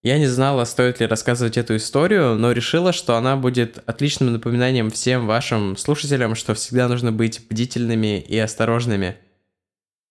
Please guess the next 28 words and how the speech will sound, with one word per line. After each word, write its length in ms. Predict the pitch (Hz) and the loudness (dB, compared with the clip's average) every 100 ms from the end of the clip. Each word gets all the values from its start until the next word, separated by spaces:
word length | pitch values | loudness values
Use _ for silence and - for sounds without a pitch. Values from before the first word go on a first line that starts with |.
| _ _ _ _ _ _ _ _ _ - | _ _ _ _ _ _ _ _ _ -8
Дело 320 | 127 139 151 | 0 2 4
было 280 | 135 143 127 | 4 2 4
в 80 | 120 | 2
июне 340 | 135 147 127 | 4 4 2
две 120 | 117 | 2
тысячи 260 | 131 131 120 | 0 0 -4
седьмого 420 | - 113 117 104 | -2 0 0 0
года, 560 | 104 170 185 123 117 _ _ _ _ _ | 0 0 2 0 -4 _ _ _ _ _
и 80 | 127 | -2
тот 240 | 120 113 | 0 0
день 240 | 117 156 160 | 2 2 2
я 80 | - | 2
помню 300 | 135 147 120 | 0 0 0
как 200 | 127 - | -2 -2
сейчас. 600 | 113 - 101 - - - _ | -4 0 0 -2 -10 -14 _
Лето, 680 | 107 120 160 180 151 131 - - | -2 2 2 2 0 0 -6 -2
мы 140 | 123 | 0
с 80 | 131 | 0
родителями 480 | 117 135 151 127 117 | 0 0 0 0 2
вернулись 500 | 113 120 127 117 - | 2 2 2 0 -2
на 80 | 107 | -2
неделю 480 | 104 113 160 180 | -2 0 2 2
с 300 | 131 - - - | -2 -4 -8 0
дачи 520 | 113 160 - 240 226 _ 135 | 0 0 0 -2 -2 _ -2
по 100 | 147 | -2
каким-то 380 | 135 143 156 | 0 -2 -2
семейным 420 | 127 117 135 143 123 | -2 0 2 2 0
делам. 400 | 117 104 98 | 0 0 -2